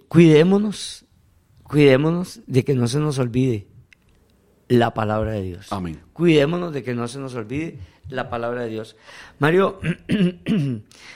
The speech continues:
Speaker 1: se, se, últimamente aquí, en, en, ya habíamos terminado de leer a los hermanos al principio que leímos, ¿verdad?
Speaker 2: Ujú.
Speaker 1: Pero también se ha conectado, eh, Malena Guzmán.
Speaker 2: Sí, saluditos a Malena.
Speaker 1: Sí,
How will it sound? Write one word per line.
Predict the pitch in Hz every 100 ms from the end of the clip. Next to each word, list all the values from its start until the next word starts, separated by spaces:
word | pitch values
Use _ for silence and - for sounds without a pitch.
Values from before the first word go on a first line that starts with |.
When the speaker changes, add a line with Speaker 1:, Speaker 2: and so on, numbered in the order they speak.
| -
Speaker 1:
se, | - 151 135 131 - 151
se, | 120 131 120 113 110 107 127 - -
últimamente | 127 165 170 151 160 165
aquí, | 185 - 170 190 170 _ _ -
en, | 113 110
en, | 151 117 123 - _ _ -
ya | 135 131
habíamos | 139 165 175
terminado | 180 160 143 165 185 165
de | 127 123
leer | 120 117 135
a |
los | 147 151
hermanos | 156 143 156
al | 143 113
principio | 123 120 143 160
que | - 101
leímos, | 98 104 165 175
¿verdad? | 104 110 147 -
Speaker 2:
Ujú. | 101 87 87 117 - _ _
Speaker 1:
Pero | 156 170
también | 180 165 165 180 -
se | - 143
ha |
conectado, | 120 156 160 - 139 156 156 101 95 - -
eh, | 123 113 110 107 101 101 127 -
Malena | - 135 127 135 156
Guzmán. | 151 127 120 139 165 170
Speaker 2:
Sí, | - 123
saluditos | 123 98 98 98 117
a |
Malena. | 107 95 107 117 101 -
Speaker 1:
Sí, | - 131 156